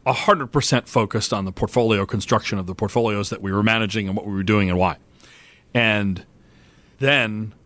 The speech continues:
in late two thousand seven, early two thousand eight, it changed. And I had to start communicating to people things that they never thought they'd see. What is going on? What are all these acronyms that are coming out of Washington?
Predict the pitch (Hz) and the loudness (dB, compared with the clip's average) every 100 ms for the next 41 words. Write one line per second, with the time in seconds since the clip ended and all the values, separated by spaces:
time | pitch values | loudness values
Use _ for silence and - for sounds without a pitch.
0 | _ - 117 117 113 110 107 98 101 - | _ -4 0 0 0 -2 -2 -4 -6 0
1 | 139 131 113 104 98 95 - 123 117 107 | 2 2 0 -2 -4 -8 -6 0 0 0
2 | 113 110 104 110 92 - 87 67 - - | 0 0 2 0 0 -2 -4 -8 -14 -16
3 | _ - - 117 110 104 92 - - _ | _ -20 -8 -2 0 0 -4 -10 -20 _
4 | 120 110 120 - 117 139 110 - 107 117 | -2 0 -2 -2 -4 -2 -2 -4 -2 2
5 | 139 - 113 104 107 104 104 104 - 107 | 2 2 0 0 -4 -6 -4 -4 -2 -2
6 | 98 98 98 - - 104 95 - _ _ | -2 -4 -6 -6 0 0 0 -4 _ _
7 | _ _ _ - 127 117 110 107 95 95 | _ _ _ -2 2 2 0 -4 -8 -8
8 | - - 123 98 127 160 127 113 123 120 | -4 -2 -2 0 0 0 0 0 2 2
9 | 110 117 87 71 73 - 120 147 131 127 | 4 4 2 -4 -14 -4 0 2 2 2
10 | 123 - 131 135 - 101 90 92 - 98 | -2 2 4 4 0 -4 -4 -4 -4 -2
11 | 92 104 98 90 92 92 87 92 - 87 | 2 2 2 2 2 2 2 -2 -4 -6
12 | 73 | -8